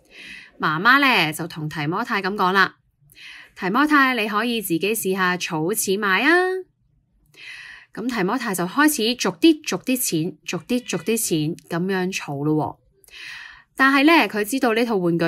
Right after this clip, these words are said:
呢，好貴啊，買一套咁簡單嘅 LEGO 嘅玩具就需要用到咁多嘅錢，令到佢非常之唔開心啊。後嚟有一日，佢屋企呢，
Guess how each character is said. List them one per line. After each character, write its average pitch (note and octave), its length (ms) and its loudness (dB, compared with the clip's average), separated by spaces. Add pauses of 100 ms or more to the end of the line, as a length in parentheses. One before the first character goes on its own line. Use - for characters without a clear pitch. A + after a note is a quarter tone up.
呢， D#3+ 300 2
好 F3 200 -4
貴 G3+ 440 4
啊， D3+ 320 -2 (800)
買 B3+ 140 4
一 A4+ 120 8
套 D#4 220 6
咁 B3 380 0
簡 F3+ 240 0
單 D4 200 4
嘅 A#3 160 2
LEGO A#3+ 400 2
嘅 E3+ 60 2
玩 E3+ 240 0
具 E3 260 0
就 E3 140 0
需 G3+ 140 -2
要 B3 160 2
用 F3 160 2
到 E3 160 0
咁 G3+ 320 0
多 B3 120 0
嘅 A3+ 120 0
錢， F#3+ 400 -2 (440)
令 G3 140 -2
到 G3+ 120 0
佢 G#3 120 0
非 B3 420 4
常 D3+ 280 -2
之 F#3+ 120 -4
唔 G3 300 -2
開 F#3 240 0
心 G#3+ 260 0
啊。 D#3+ 400 0 (1400)
後 D4 160 2
嚟 C4 120 6
有 G3+ 200 6
一 G4+ 80 6
日， F4 60 10 (380)
佢 A3+ 180 0
屋 C4+ 40 -2
企 G3+ 180 2
呢， G3 100 0